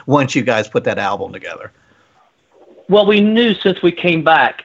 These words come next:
Speaker 2: and, and we started playing shows again, and we, we really just started locally doing,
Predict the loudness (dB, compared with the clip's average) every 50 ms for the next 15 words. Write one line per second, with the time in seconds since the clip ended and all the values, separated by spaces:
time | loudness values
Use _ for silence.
0 | -10 -6 -4 -4 -4 -6 -6 -4 -4 -4 -2 -2 -4 -6 -6 0 2 2 2 2
1 | 0 -4 -4 -2 -2 -2 -2 -4 -4 -2 0 0 0 0 -4 -4 -4 -4 -4 -4
2 | -4 -2 -2 -4 -4 -4 -6 -6 -4 -2 0 2 2 2 2 0 0 -2 -4 -4
3 | -2 2 2 4 4 2 0 0 2 2 2 2 2 0 -6 -12 -12 -8 -4 -2
4 | -2 -2 -2 -2 -6